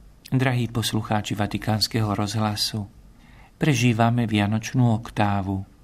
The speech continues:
osem dní, ktoré sa slávia ako jeden jediný veľký sviatočný deň, naplnený radosťou z Božieho narodenia.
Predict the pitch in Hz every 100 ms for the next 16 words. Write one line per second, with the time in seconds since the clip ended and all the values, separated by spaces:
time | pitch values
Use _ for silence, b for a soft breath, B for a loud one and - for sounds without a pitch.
0 | - _ _ - - 123 - 131 139 135
1 | 123 107 101 101 101 101 - b b b
2 | b - 117 110 - 110 - 110 107 107
3 | 110 101 104 - 107 104 110 101 104 104
4 | 107 117 123 139 135 135 120 117 135 135
5 | 143 131 - 107 113 117 117 113 123 117
6 | 110 107 101 98 101 B B B B 117
7 | 117 117 110 104 101 101 107 131 165 -
8 | - 135 120 101 110 113 110 107 110 101
9 | 98 101 98 113 95 95 92 95